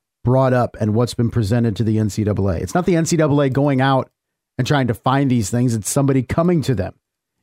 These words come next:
It's, it's like this. It's, um, you know, if somebody brings somebody to the attention of, "Hey, this person is,"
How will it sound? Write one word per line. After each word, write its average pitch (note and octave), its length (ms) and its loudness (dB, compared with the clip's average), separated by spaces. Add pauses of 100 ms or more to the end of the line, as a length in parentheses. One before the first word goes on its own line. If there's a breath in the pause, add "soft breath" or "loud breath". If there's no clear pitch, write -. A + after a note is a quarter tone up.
It's, - 400 0 (300)
it's F#3 200 2
like G3 220 2
this. G3+ 300 2 (260)
It's, F3+ 280 0
um, E3+ 440 2
you G3 80 0
know, E3+ 140 2
if F3+ 160 2
somebody A3 340 2
brings D#3+ 540 0 (320)
somebody F#3 420 0
to F3+ 140 -4
the E3+ 160 2
attention E3+ 440 0
of, D3 240 2
"Hey, D#3 280 2 (420)
this F3+ 180 0
person F3 600 0
is," D3+ 720 2